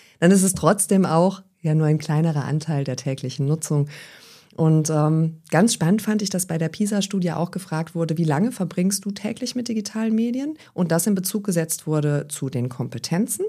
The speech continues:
die überprüft wurden bei den jeweiligen SchülerInnen. Und klar wurde, dass die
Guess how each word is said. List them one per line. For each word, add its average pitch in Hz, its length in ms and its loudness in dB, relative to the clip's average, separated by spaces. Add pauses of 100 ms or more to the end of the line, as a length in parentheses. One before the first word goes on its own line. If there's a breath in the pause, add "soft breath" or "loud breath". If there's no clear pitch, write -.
(120)
die 202 140 -4
überprüft 202 500 -4
wurden 220 180 0
bei 208 120 0
den 208 120 2
jeweiligen 202 400 0
SchülerInnen. 202 560 0
Und 160 160 -4
klar 160 320 0
wurde, 202 200 0
dass 170 240 -2 (560 loud breath)
die 185 260 4